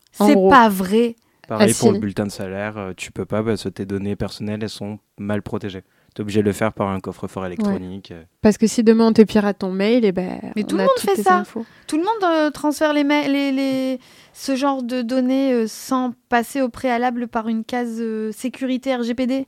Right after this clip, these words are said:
Speaker 3: Mais là, ça correspond pas aux normes du R G P D, du coup.
Speaker 2: Alors, comment on doit faire concrètement ?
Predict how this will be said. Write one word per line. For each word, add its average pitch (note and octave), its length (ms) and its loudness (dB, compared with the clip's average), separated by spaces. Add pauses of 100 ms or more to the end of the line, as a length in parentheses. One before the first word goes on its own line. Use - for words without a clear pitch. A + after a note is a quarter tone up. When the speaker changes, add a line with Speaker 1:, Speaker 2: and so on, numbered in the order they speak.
(140)
Speaker 3:
Mais - 100 -4
là, A#2 120 0
ça G#2+ 160 -4
correspond G2+ 360 -4
pas B2+ 520 4
aux G2 420 0
normes G#2+ 440 -2
du G2 180 -10
R G2 80 -8
G G2 100 -10
P G2 140 -12
D, F2 60 -12
du E2+ 140 -16
coup. - 120 -18
Speaker 2:
Alors, C4+ 220 4
comment G4+ 200 0
on F#4 40 0
doit C4+ 120 4
faire F#3+ 240 -2 (160)
concrètement ? B3+ 640 -2